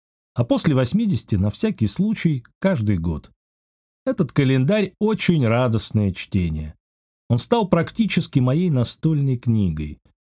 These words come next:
В этой связи не могу не умилиться, вспомнив моего любимого друга, писателя, хулигана и гражданина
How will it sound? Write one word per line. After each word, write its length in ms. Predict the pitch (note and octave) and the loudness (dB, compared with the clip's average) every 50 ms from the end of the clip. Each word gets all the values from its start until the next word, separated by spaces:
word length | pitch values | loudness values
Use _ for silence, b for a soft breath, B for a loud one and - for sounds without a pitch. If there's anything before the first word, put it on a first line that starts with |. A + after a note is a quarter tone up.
| _ _ _ _ _ _ _ _ _ _ _ _ | _ _ _ _ _ _ _ _ _ _ _ _
В 60 | A#3 | 0
этой 200 | C4 A#3 B3 A3+ | 0 2 2 0
связи 360 | F3 - G3 G#3 F3+ G3+ A#3 | 2 2 2 2 2 2 2
не 100 | A3+ G3+ | 2 2
могу 280 | F#3 F#3 F3+ F3 G#3+ A#3 | 2 2 2 2 2 2
не 140 | A3 G3 F#3 | 2 2 2
умилиться, 600 | F#3 F3+ F3+ F3+ F3+ G3+ A#3 A3 - - G3 E3 | 4 4 2 2 2 2 0 -2 0 0 0 0
вспомнив 580 | - - - - G3+ G3 G3 F#3+ F3 D3+ - - | 0 -4 -2 0 0 2 2 2 0 0 0 0
моего 280 | D#3 D#3 D#3+ E3+ F#3 | 0 2 2 2 2
любимого 580 | F3 E3 D#3 C3+ B2+ D#3+ F3+ F3 E3 D3+ D3 C#3 | 2 2 0 2 0 0 2 2 2 2 2 2
друга, 460 | B2+ C#3+ D#3 F#3+ G#3+ G3 D3+ A#2+ G2+ | 2 2 0 2 0 2 2 0 0
писателя, 640 | - - C3+ B2+ - - F3+ F3+ F3 - D3+ C3 B2 | 0 0 0 0 2 0 0 0 0 0 0 0 0
хулигана 540 | A2 - C3+ C3 C3+ C3 D#3 F#3+ F#3+ F3 E3 | 0 0 0 0 2 0 0 0 2 2 2
и 100 | D#3 C#3+ | 0 2
гражданина 960 | B2+ C#3+ D3 D3 C3+ B2 B2 C#3 C3+ C3 C3 D3+ F3+ G3+ G3+ D3+ A2 F#2+ E2+ | 2 0 0 2 0 2 2 2 2 2 2 2 2 2 2 2 0 0 -2